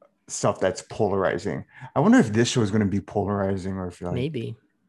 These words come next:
Speaker 1: Eh,
Speaker 2: Maybe.
Speaker 1: I, 'cause I, I feel polarized already 'cause I'm like, "Oh, this is helping me."
Speaker 2: <laughs>
Speaker 1: Like, I, I'm learning more about the M C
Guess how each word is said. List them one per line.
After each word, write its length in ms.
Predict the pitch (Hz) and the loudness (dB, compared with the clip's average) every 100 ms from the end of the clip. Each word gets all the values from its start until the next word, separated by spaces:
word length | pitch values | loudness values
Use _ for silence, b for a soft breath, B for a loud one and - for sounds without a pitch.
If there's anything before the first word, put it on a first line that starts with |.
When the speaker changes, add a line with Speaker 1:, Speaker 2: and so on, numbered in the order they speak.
| _ 139 | _ -4
Speaker 1:
Eh, 60 | |
Speaker 2:
Maybe. 160 | 120 123 | 2 2
Speaker 1:
I, 100 | 120 | 2
'cause 160 | 131 131 | 4 4
I, 160 | 131 | 6
I 160 | 135 127 | 6 4
feel 240 | 127 147 | 6 4
polarized 600 | 139 123 123 110 101 101 107 | 4 4 4 4 4 2 0
already 380 | 95 98 104 | 0 0 -2
'cause 160 | 135 98 | -6 -8
I'm 160 | 98 95 | -6 -6
like, 140 | 95 | -4
"Oh, 120 | 131 135 | 2 2
this 180 | 127 135 | 2 2
is 100 | 123 | 2
helping 240 | 139 143 | 4 4
me." 220 | 127 113 - - | 4 2 -4 -4
Speaker 2:
<laughs> 520 | 208 - 139 156 135 | -2 0 0 0 0
Speaker 1:
Like, 260 | 147 135 135 | 4 4 4
I, 120 | 131 131 | 2 2
I'm 220 | 131 139 | 4 4
learning 220 | 135 151 147 | 4 4 4
more 120 | 139 | 6
about 220 | 131 131 | 6 4
the 80 | - | 2
M 100 | 127 | 0
C 140 | 127 | -2